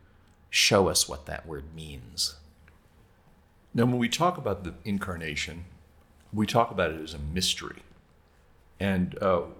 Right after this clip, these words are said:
Speaker 2: that doesn't mean mystery in the sense that Agatha Christie wrote mysteries. Uh, what do we mean when we ca-, when, when we call the birth of Jesus, the incarnation, a mystery?
Speaker 1: You can have mysteries in a loose sense and mysteries in a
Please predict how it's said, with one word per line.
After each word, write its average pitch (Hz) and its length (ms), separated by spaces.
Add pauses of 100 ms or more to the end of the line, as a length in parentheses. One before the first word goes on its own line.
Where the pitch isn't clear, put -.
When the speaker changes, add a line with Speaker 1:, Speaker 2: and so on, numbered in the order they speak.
(320)
Speaker 2:
that 110 180
doesn't 139 300
mean 95 420 (260)
mystery 95 640
in 85 120
the 82 60
sense 85 380
that 87 220 (120)
Agatha 90 360
Christie - 480
wrote 78 260
mysteries. - 600 (600)
Uh, - 120 (500)
what 110 200
do 175 60
we 165 140
mean 110 280
when 78 100
we 76 80
ca-, - 280
when, 92 420 (120)
when 90 160
we 92 140
call 92 840
the 90 80
birth 87 540
of 76 160
Jesus, 80 540
the - 180
incarnation, 76 800
a 73 60 (120)
mystery? - 440 (280)
Speaker 1:
You 156 140
can 147 100
have 117 160
mysteries 127 720
in 104 460 (240)
a 85 100
loose 107 420
sense 139 380
and 82 240
mysteries 90 560
in 78 160
a 71 160